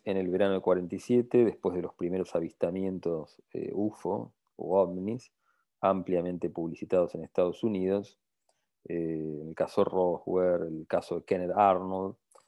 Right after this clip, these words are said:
Adamski reclamó haber visto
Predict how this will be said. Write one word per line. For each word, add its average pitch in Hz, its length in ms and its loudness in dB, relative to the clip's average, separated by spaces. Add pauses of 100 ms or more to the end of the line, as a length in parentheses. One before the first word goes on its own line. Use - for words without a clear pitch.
(180)
Adamski 101 640 2
reclamó 92 580 0
haber 90 220 4
visto 87 800 -4